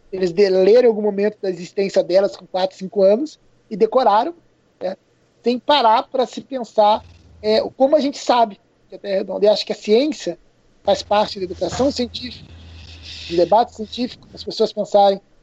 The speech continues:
como a gente sabe das coisas, como a gente sabe que as galáxias estão se afastando, como a gente sabe dessa,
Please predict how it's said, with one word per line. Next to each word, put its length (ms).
como 340
a 100
gente 200
sabe 340
das 120
coisas, 220
como 260
a 120
gente 220
sabe 260
que 100
as 80
galáxias 420
estão 160
se 100
afastando, 420
como 200
a 40
gente 200
sabe 320
dessa, 360